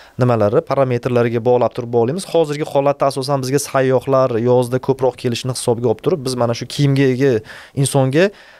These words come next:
tashqaridagi bioiqlimiy sharoitni ta'sirini baholayapmiz va bu yaqinda hozir, e, O'zgidromet platformasiga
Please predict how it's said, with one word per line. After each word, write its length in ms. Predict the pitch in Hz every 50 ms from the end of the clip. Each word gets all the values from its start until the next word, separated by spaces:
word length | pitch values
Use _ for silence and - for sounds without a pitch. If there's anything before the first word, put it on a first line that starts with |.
| _ -
tashqaridagi 560 | - 131 135 - - 135 127 123 131 135 147
bioiqlimiy 520 | 147 131 131 131 131 - 131 131 139 139 -
sharoitni 440 | 131 120 123 117 117 - - 151 147 - _ _ _ _ _ _ _ _ _ _ _ _ _ _ - - - -
ta'sirini 580 | 123 120 120 - 135 123 127 123 117 104 92 85 - _ - _ _
baholayapmiz 720 | - 120 113 127 131 131 127 123 113 110 - - 156 156 143
va 160 | 131 127 123
bu 120 | 123 127
yaqinda 400 | 123 120 - - 117 110 117 110 101 101 - - - - - - - - - - _ _ _ _
hozir, 340 | - 117 113 113 117 123 117
e, 200 | 113 104 110 117 110 101 104 101 101 101
O'zgidromet 540 | 107 123 120 123 120 120 123 117 113 - -
platformasiga 560 | - 123 117 - - 123 117 113 107 -